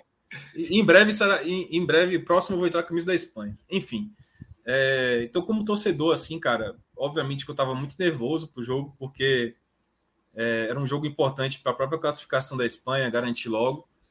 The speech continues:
Mas, então, cara, eu até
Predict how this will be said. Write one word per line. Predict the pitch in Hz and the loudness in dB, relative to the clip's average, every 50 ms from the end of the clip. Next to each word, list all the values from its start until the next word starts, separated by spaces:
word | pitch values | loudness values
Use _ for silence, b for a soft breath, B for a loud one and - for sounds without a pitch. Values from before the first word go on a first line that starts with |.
| _ _ _ _ _ _ _ _ _ _ _ _ | _ _ _ _ _ _ _ _ _ _ _ _
Mas, | - 135 139 139 143 147 156 160 160 151 - - | -18 -10 -6 0 2 4 4 4 4 2 2 -2
então, | 170 165 185 196 214 208 - - - - b b b b b b b | 0 2 4 4 4 4 0 -8 -12 -20 b b b b b b b
cara, | - 175 170 131 117 | 6 6 6 6 6
eu | 120 117 120 120 - 131 147 165 156 | 2 2 0 -2 -4 0 0 2 0
até | 139 - - 135 151 170 170 147 123 110 101 - - | 0 0 0 2 2 2 2 2 0 -2 -4 -8 -14